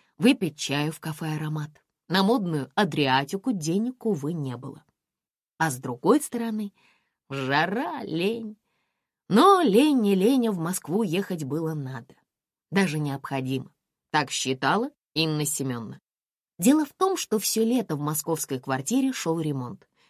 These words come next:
Теперь дело подходило к концу. Инна Семёновна страшно нервничала и делегировала три раза в неделю мужу посмотреть, что и как, но в глубине души ему не очень доверяла,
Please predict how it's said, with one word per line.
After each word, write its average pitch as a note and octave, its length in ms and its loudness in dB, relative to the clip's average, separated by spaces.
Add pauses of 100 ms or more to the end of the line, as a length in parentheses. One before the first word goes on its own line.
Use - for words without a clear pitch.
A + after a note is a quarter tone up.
(160)
Теперь F#3 320 2
дело C#3+ 320 2
подходило C3 540 -4
к - 60 -14
концу. B2 460 -4 (340)
Инна C#4 280 6
Семёновна B3+ 520 2
страшно G#3+ 600 -2
нервничала C3+ 840 -2 (320)
и E3+ 140 4
делегировала E3+ 720 2
три D#3+ 300 0
раза D3 300 2
в D3 40 -4
неделю C#3 420 0
мужу G3+ 320 0
посмотреть, D#3+ 640 0
что C#3+ 280 0
и A#2+ 80 -2
как, G3 360 -4 (480)
но F#3+ 300 2
в D#4 60 -6
глубине C#4 580 2
души B3 300 0
ему A3+ 280 4
не G3 140 4
очень D#3+ 380 0
доверяла, C3 500 -4